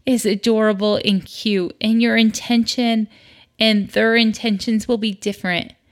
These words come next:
than a fourteen-year-old wrestling with the big ideas of life, or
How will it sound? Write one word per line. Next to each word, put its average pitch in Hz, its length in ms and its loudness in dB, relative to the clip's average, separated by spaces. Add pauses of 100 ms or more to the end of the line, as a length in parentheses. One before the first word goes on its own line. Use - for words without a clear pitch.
(420)
than 202 540 2
a 214 100 -2
fourteen-year-old 190 1000 -2
wrestling 214 460 -2
with 214 180 -2
the 220 100 -2
big 202 340 0
ideas 185 540 0
of 170 120 -6
life, - 580 -16 (1400)
or 185 580 -4